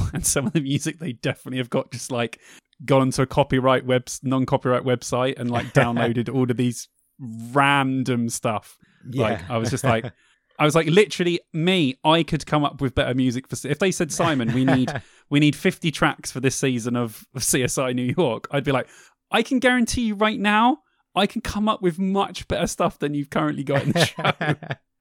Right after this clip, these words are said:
Speaker 1: Like, some of it is really, really bad and completely out of place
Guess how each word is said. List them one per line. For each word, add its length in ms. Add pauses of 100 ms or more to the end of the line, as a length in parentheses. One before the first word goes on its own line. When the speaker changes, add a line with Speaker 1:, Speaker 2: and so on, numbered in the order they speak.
(160)
Speaker 1:
Like, 760
some 160
of 160
it 140
is 180
really, 640
really 380
bad 340
and 160
completely 720
out 220
of 140
place 440